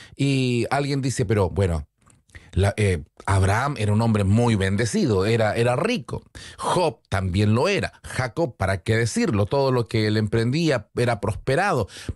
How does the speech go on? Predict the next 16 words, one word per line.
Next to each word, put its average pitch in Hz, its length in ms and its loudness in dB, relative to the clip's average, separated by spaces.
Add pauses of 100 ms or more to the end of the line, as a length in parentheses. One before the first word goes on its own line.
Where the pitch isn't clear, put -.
(120)
Cuando 160 340 -2
se - 180 -2
lee 196 240 2
la 190 140 0
Biblia, 120 380 0
cuando 139 180 -2
se 139 140 -2
lee 165 80 2
el 208 80 2
Antiguo 170 260 -2
Testamento 123 600 -2 (160)
sin 226 420 -2
los 190 120 2
lentes 135 520 0
de 92 120 0
Cristo, 101 580 -2